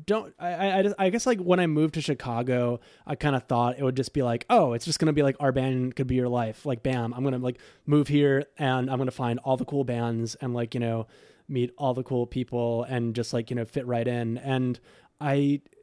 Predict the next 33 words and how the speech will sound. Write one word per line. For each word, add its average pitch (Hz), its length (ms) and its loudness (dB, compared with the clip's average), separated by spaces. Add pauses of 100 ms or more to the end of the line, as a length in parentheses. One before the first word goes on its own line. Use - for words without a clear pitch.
(180)
you 170 160 0
know, 135 320 0 (120)
I, - 400 -10
I - 40 0
don't 202 180 0
think 320 160 0
it, 185 220 -2
it 165 160 -2
just, 247 180 -2
like, 233 160 0
really 147 340 2
took, 147 280 -2
like, 127 220 -4
the 139 100 -2
last, 123 400 -2
like, 117 340 -4 (300)
you 139 140 0
know, 110 440 0 (320)
uh, 120 260 0
yeah, 131 200 4
like, 117 240 -2
eight 147 180 0
years 120 400 0
for 131 160 -2
me 120 140 2
to 123 100 2
even 123 320 0
begin 117 380 -2
to 120 60 -2
kinda 120 240 -4
feel 117 260 -2
like, 113 360 -2
um, 113 460 -6